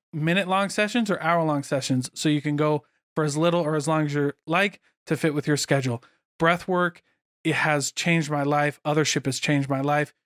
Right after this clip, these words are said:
You guys won't regret this. Robbie Bent was on my podcast before. He's an amazing human being. He's got an amazing team.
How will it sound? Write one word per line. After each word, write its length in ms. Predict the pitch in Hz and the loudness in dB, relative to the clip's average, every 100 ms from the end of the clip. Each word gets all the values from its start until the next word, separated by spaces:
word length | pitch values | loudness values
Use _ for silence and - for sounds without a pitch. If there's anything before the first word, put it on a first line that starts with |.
| - | -4
You 80 | 147 | -2
guys 160 | 143 | 0
won't 220 | 131 160 165 | 0 0 0
regret 380 | 143 151 143 | 0 -2 0
this. 280 | 156 151 147 - _ - | 0 -2 -2 -10 _ -6
Robbie 380 | 151 160 170 175 | 0 0 0 0
Bent 280 | 156 156 | 0 0
was 140 | 147 143 | -2 0
on 120 | 147 | 0
my 120 | 147 | 0
podcast 500 | - 143 139 147 139 | 0 -2 0 -2 -4
before. 440 | 143 - 156 156 - _ - | -6 -2 0 0 -4 _ -2
He's 160 | 151 | 0
an 80 | 147 | 0
amazing 380 | 143 147 143 147 | 0 0 0 0
human 240 | 147 139 | 0 0
being. 300 | 143 156 156 | 0 0 0
He's 200 | 139 135 | -4 -4
got 180 | 143 139 | 0 0
an 120 | 139 | 0
amazing 400 | 135 147 151 151 147 | 0 2 2 0 0
team. 320 | 160 151 | 0 0